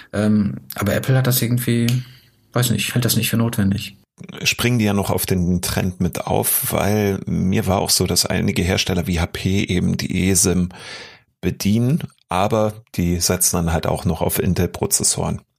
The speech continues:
Speaker 2: Also die Technologie, von der sich Apple jetzt abgewandt hat.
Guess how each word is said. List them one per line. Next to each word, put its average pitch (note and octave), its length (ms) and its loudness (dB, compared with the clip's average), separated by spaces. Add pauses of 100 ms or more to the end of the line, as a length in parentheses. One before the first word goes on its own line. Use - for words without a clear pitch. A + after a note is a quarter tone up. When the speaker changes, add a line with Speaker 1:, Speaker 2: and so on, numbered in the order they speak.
(120)
Speaker 2:
Also F2 200 -2
die G2+ 200 0
Technologie, F2+ 600 0
von E2+ 180 0
der E2+ 160 0
sich D#2 360 -4
Apple F#2+ 220 -2
jetzt E2 400 0 (380)
abgewandt B1+ 560 -2
hat. - 220 -4